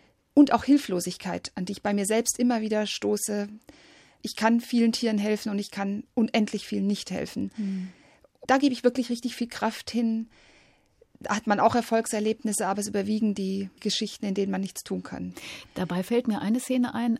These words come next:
Speaker 2: auch in Ihrem letzten Roman, da wird erzählt, wie in Spanien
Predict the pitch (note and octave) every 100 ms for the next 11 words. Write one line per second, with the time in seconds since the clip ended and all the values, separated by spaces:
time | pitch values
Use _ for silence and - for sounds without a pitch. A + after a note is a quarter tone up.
0 | - G#3+ A3+ B3+ B3 A3+ A3+ - A3+ G#3+
1 | G3+ F#3+ A3+ A#3 A#3 - G#3 G#3+ A3 A3+
2 | - - - - - - _ _ A3+ A#3+
3 | G3+ - - G#3 A3+ D4+ F4 - - G#3+
4 | C4+ D#4 - A#3 A3 - - - F#3+ G#3+
5 | B3+ C#4 C#4 C#4 C4 -